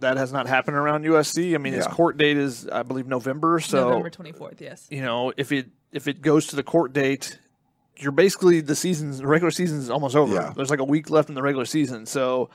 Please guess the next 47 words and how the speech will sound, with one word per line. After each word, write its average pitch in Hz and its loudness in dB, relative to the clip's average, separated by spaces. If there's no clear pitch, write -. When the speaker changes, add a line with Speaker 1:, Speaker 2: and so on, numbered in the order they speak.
Speaker 1:
you 135 -6
know, 131 -2
U 147 4
S 151 4
C 170 -2
is 147 -2
not 151 2
gonna 139 -2
put 160 2
him 151 -4
back 143 4
out 151 2
there 135 2
before 139 2
things 135 -8
are 131 -2
resolved. 120 0
You 135 -8
know, 127 -4
that 135 0
just 127 -8
hasn't 135 0
been, 135 -8
again, 123 -10
back 123 -2
to 135 -10
the 127 -4
precedent 135 0
that 131 -2
has 127 -2
been 139 -6
set 147 2
in 135 -14
the 135 -8
last 127 -4
decade, 127 -4
uh, 127 -2
the 123 -4
last 127 0
five 127 0
years 139 -2
or 123 -6
so 131 2
with 123 -2
any 135 -10
type 123 -4
of, 117 -2